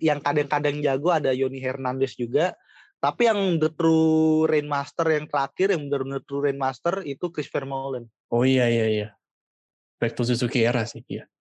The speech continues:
Speaker 1: Iya, benar-benar Rainmaster merchant. Nantian lama menunggu seorang Rainmaster sungguhnya dan akhirnya Miguel Oliveira pun datang dan ini kemenangan kedua dan tentu saja nih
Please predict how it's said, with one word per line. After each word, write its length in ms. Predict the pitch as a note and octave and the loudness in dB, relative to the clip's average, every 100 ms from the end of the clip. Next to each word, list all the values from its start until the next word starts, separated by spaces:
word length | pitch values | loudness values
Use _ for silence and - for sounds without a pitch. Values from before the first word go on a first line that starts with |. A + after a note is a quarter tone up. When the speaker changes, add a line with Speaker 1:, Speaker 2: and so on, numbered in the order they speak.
| - _ | -20 _
Speaker 1:
Iya, 240 | A#2 G2 - | -8 -8 -12
benar-benar 400 | - A#2+ A#2+ B2+ B2+ | -12 -10 -6 -4 -4
Rainmaster 460 | B2+ B2+ A#2 B2 | -4 -6 -8 -8
merchant. 480 | B2 A#2+ - B2+ A2+ G2 - _ _ _ - | -8 -6 -4 -4 -6 -18 -20 _ _ _ -8
Nantian 320 | D3 E3+ E3 | -2 0 2
lama 260 | F3 G3+ | 2 2
menunggu 480 | G3+ E3 C#3 C3+ B2+ | 0 -2 2 4 2
seorang 320 | B2 B2 A#2+ | 0 0 0
Rainmaster 540 | B2+ B2 B2 - C3+ A#2 | 0 0 -2 0 -2 -2
sungguhnya 400 | B2+ A#2 A#2 D#3 | -2 -2 -2 0
dan 160 | D3 | 2
akhirnya 320 | B2 - A#2 D3+ | 0 0 -2 -2
Miguel 320 | C#3 A#2 G#2+ | 0 0 0
Oliveira 480 | G#2+ A2+ A#2 A2 A2 | -2 -2 0 0 0
pun 240 | B2+ B2 | -2 0
datang 400 | A#2 G#2 C#3+ D3 | 0 0 0 0
dan 240 | D3+ A#2+ | 0 0
ini 240 | A#2+ B2+ E3 | -2 0 0
kemenangan 480 | E3 E3 E3 E3+ E3 | 0 0 2 0 0
kedua 560 | E3 D3+ B2 C#3+ D#3 | 0 2 2 2 0
dan 320 | C#3 C3+ C#3+ | -2 -2 -4
tentu 240 | - D3 D#3+ | -6 -4 0
saja 240 | D3 D3+ | 0 2
nih 160 | F#3 | 0